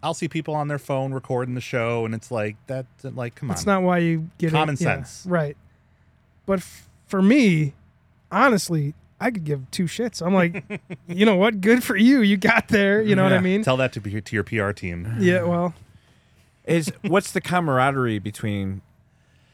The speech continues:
Speaker 1: It's usually totally fine. Uh, I've met some really good friends, especially in Denver, through photography. We try to help each other out whenever we can. I don't, I don't feel any competition. Um,
Speaker 3: Yeah, that's what I wonder, if it's like a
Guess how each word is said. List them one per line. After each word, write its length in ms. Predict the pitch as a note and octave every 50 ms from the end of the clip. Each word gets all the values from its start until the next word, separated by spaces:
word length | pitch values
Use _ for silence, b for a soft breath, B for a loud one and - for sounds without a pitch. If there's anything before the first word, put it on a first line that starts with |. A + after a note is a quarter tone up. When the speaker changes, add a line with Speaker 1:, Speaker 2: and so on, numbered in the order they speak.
| _ _ _ _ _
Speaker 1:
It's 160 | F3+ F3+ -
usually 240 | A#3 B3 G#3+ G#3+ F#3+
totally 260 | - - D#3 D3 C#3+ C3
fine. 380 | - C3+ B2 B2 B2+ C3 B2+ A2 - -
Uh, 80 | - A#2
I've 240 | A2+ A2+ A2+ A2+ A2 A#2
met 160 | B2 A#2 -
some 200 | - - B2 A2+
really 160 | G#2+ A2 G#2+
good 140 | G#2+ G#2+ -
friends, 600 | - A2 G2 G2+ G2+ G2+ G2 - - - - - _ _
especially 440 | - - - G#2+ G#2 - - A2 G2
in 100 | G2+ F#2+
Denver, 360 | G2+ F#2+ G2 F#2+ G2+ G2 G2
through 160 | - - F#2
photography. 720 | - - - G2+ F#2 F#2+ F#2+ G2+ F#2+ G2 A2 A2 A#2 A#2 - _ _ _ _ _ _ _ _ _ _
We 80 | C3+ C3+
try 140 | - G3 F3+
to 60 | D3+
help 180 | C#3 D3 C#3 -
each 140 | G#2+ - B2
other 180 | A2 G#2 G2
out 140 | F#2 F#2+ G2
whenever 220 | G2 F#2 F2+ F2+
we 120 | F#2 F2+ F2+
can. 300 | - - F#2+ F2+ F2+ F#2+
I 120 | G2 F#2 F#2+
don't, 180 | G2+ G2+ F#2+ _ _ _ _ -
I 40 | F#2+
don't 160 | G2 F#2+ F#2+
feel 260 | - _ G#2 G2 G2
any 100 | G2 G2 F#2
competition. 960 | - - F#2+ F2+ - - - - F#2 - - - F#2 F2+ F2+ F2+ F2+ F2+ F2 - _ _ _
Um, 380 | - F2 F2 E2+ E2+ E2 E2 E2
Speaker 3:
Yeah, 160 | G2+ F#2+ F2+
that's 160 | F2 E2+ - -
what 100 | G#2+ G#2
I 60 | G2+
wonder, 300 | G2 G2+ G#2 G#2 G2+ F#2+
if 100 | F#2 -
it's 120 | G2+ - -
like 160 | G#2 F#2+
a 60 | -